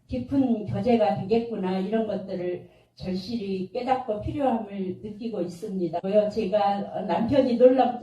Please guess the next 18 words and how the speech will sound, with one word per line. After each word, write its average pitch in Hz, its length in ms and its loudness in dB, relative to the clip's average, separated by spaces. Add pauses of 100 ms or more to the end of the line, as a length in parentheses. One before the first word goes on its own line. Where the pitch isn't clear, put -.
(140)
놀랄 247 420 4
정도로 208 580 4 (420)
많은 269 420 4
변화가 254 420 6
사실 269 420 0
일어났어요. 214 680 4
사례가 254 640 2 (300)
첫 339 180 2
번째 320 360 6
남편이 254 640 2
눈물이 311 400 4
글썽글썽하면서 247 1120 2 (200)
변화되면서 247 800 2
하는 262 360 0
얘기가 196 640 -4 (640)
"이제 214 560 2
내가, 180 600 0 (320)
아, 160 280 -12